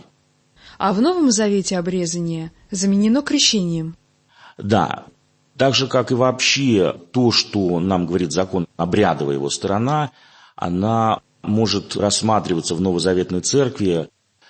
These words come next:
Speaker 2: как выполняемая по сути, по внутреннему содержанию, но не по внешней форме.
Speaker 1: Вот вы говорите: «Хождение пред Богом», «ходил пред Богом».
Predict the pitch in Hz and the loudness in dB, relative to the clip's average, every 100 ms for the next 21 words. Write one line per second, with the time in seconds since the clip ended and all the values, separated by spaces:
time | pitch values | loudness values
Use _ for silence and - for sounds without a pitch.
0 | - - 85 - 98 - 104 104 117 123 | -20 -8 -6 0 0 2 2 4 4 4
1 | 117 107 104 104 98 90 - _ _ _ | 2 2 2 0 0 -4 -10 _ _ _
2 | _ _ _ - 117 107 - 139 110 - | _ _ _ -4 0 0 0 -2 -2 -6
3 | - _ _ _ _ _ _ _ 95 90 | -8 _ _ _ _ _ _ _ -2 4
4 | 131 156 113 101 82 80 80 85 78 76 | 4 4 2 0 0 -2 -2 -4 -2 -4
5 | 67 65 87 117 - 92 92 85 95 90 | -4 -4 0 0 0 0 0 -4 -6 -8
6 | - - - _ _ _ _ _ _ _ | -10 -12 -16 _ _ _ _ _ _ _
7 | - 208 226 226 226 247 277 - - 226 | -6 -4 -2 -2 0 2 2 0 0 0
8 | 202 220 208 185 240 262 240 233 226 220 | 0 -2 -2 0 2 4 4 2 -2 -4
9 | 185 220 233 196 208 202 - - - - | -2 0 0 0 -4 -6 -12 -20 -20 -8
10 | - 196 220 277 277 247 202 196 233 214 | -4 0 2 2 2 0 0 2 2 2
11 | 208 208 | 0 -6